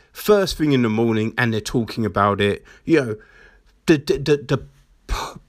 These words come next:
the pre, you know, morning meeting. It's not that, right? It's moments before you're going on air. Then you're suddenly, you know, you've got concerns.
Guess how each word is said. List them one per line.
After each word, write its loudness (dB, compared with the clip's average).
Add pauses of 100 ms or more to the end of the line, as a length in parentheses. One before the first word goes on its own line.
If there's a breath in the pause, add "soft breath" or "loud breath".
the 4
pre, 0 (400 loud breath)
you 4
know, 2 (120)
morning 2
meeting. -8 (120)
It's 0
not 4
that, -4 (520)
right? 2
It's 2
moments 2
before 0
you're -4
going -2
on -4
air. -2 (340 loud breath)
Then 0
you're 2
suddenly, -4
you 2
know, -2
you've -2
got -2
concerns. -2